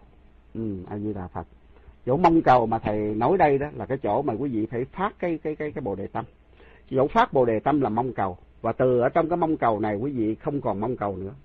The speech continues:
Từ đây bắt đầu mà vào ở trong cái sở, trong cái, cái tu thiền là quý vị không còn mong cầu một điểm nào nữa hết. Đầu tiên là do những cái hình ảnh của Đức Phật, do những công hạnh của Đức Phật, nghe, nghe những cái thuyết âm của Ngài, mình bắt đầu mong cầu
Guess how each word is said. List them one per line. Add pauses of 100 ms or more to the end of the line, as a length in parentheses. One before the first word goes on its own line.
(200)
Từ
đây
bắt
đầu
mà
vào
ở
trong
cái
sở, (440)
trong
cái,
cái (240)
tu
thiền
là
quý
vị
không
còn
mong
cầu
một
điểm
nào
nữa
hết. (500)
Đầu
tiên (320)
là
do (300)
những
cái
hình
ảnh
của
Đức
Phật, (320)
do
những
công
hạnh
của
Đức
Phật, (340)
nghe,
nghe
những
cái
thuyết
âm
của
Ngài,
mình
bắt
đầu
mong
cầu